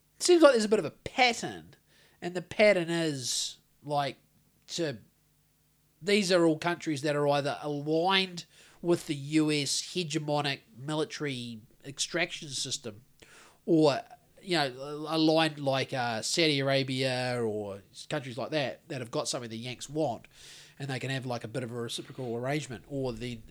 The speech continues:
then there's countries that don't get along with the States, like your Irans and other, Syria and all that. It seems like the Chinese are making deals with everyone and getting them, trying to get them around the table and to chat, which is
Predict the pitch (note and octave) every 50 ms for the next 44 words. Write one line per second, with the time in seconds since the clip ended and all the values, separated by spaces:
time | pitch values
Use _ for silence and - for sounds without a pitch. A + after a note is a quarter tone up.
0 | - G2 A#2 B2+ C3+ B2+ B2 B2 A2 - - - C#3 B2 - A#2+ G#2+ A#2+ B2 -
1 | - B2+ - C#3+ C#3+ C3 C3 B2+ B2 A#2+ A2+ A2 A2+ - - A#2 A#2 G2 - -
2 | - A2+ A2 F2+ - - - - - - - - - - - D3 C#3 C3+ B2+ B2
3 | B2 C3 C3 C3+ C3+ C3 B2 B2 A#2+ A2+ G#2+ G#2+ A#2+ A2+ - - B2 B2+ C3 B2
4 | A2+ G#2 _ - - - - - D#3 D3 C3 B2+ B2+ A#2+ A#2+ A2+ A2+ A#2+ A#2+ B2
5 | A#2+ - _ _ _ _ _ _ _ _ _ _ - - - - - - C#4+ B3+
6 | C4+ A3+ E3 - - A3+ G3+ G3 F#3 E3+ E3+ D3 D#3 C3 A2 A#2 - - A2+ C3
7 | D3 E3 D#3+ D#3+ A#2 G#2+ B2+ E3+ G3+ A3+ G3 F3 C3+ A#2+ A2+ F#2+ F#2+ F2 F2 -
8 | _ _ - _ _ - - - - - - _ - D#3 E3 D3+ C3 A#2+ F#3 F3+
9 | E3 D#3 D3 C3+ B2+ - - _ _ _ _ _ _ _ - - A3+ G3+ F#3 D3+
10 | C3+ G3+ - - D#3 D#3 F3 E3+ D#3 C#3+ C3 - - F#3 F#3+ F#3+ F3+ F3 D3 C3+
11 | B2+ A#2 A#2+ B2 - - - - - - - C#4+ - - - _ _ _ _ -
12 | A3+ A3+ A3+ A#3+ A3 G3+ E3 - -